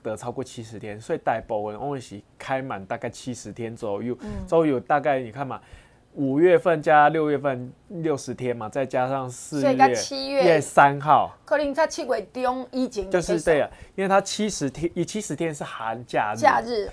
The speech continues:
Speaker 1: 所以，
Speaker 2: 哦。
Speaker 1: 对哦，所以加加也差不多最多到七月三号。
Speaker 2: 差不多七月初。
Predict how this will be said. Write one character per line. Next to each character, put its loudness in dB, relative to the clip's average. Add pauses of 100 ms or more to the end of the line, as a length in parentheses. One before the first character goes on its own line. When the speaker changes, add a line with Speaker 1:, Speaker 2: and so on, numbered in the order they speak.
Speaker 1:
所 4
以， 6
Speaker 2:
哦。 -14
Speaker 1:
对 6
哦， 6
所 2
以 6 (240)
加 6
加 4
也 4
差 -2
不 -4
多 0
最 -2
多 -2
到 0
七 -10
月 -2
三 -8
号。 -8
Speaker 2:
差 -8
不 -4
多 6
七 -4
月 -4
初。 -8